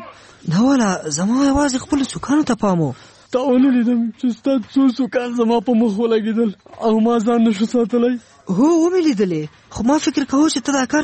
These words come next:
Speaker 1: قصدن کوې او ما ته دې ځان د دې لپاره کمزوری ښیې چې زه دفاع زده کړم.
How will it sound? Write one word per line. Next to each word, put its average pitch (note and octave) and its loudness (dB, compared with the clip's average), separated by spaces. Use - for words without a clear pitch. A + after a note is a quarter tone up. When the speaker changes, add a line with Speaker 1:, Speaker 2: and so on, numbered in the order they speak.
Speaker 1:
قصدن G#3 -2
کوې F#3+ 0
او G#3 2
ما C#4+ 2
ته D#4+ -2
دې A#3+ 0
ځان D4+ 0
د C4 -2
دې F#4 2
لپاره A#3+ -2
کمزوری F3 0
ښیې C4 -2
چې - 0
زه A#3 0
دفاع E4 -2
زده D4 -2
کړم. D3 -4